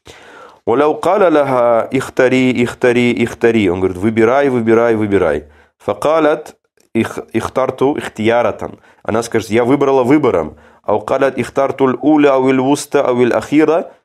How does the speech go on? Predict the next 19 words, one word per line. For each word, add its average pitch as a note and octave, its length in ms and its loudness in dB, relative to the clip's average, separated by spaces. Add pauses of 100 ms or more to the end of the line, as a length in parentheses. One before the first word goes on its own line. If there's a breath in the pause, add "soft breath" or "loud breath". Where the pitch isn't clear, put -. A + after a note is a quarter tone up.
(200)
фахия B2 320 0
салясун». G2 500 -2
То - 100 -18
есть - 120 -12
он A2+ 120 -2
говорит, A2 380 2 (340 loud breath)
он G#2 140 -4
сказал, A2+ 440 0
то - 80 -2
есть G#2 120 -2
он A#2+ 100 0
сказал: A2+ 320 0
«Выбирай, A#2 380 2
выбирай, A2 340 0
выбирай». G#2 340 0
Он C3+ 100 0
дал A2+ 140 0
три B2 280 -2
выбора. F2+ 460 -2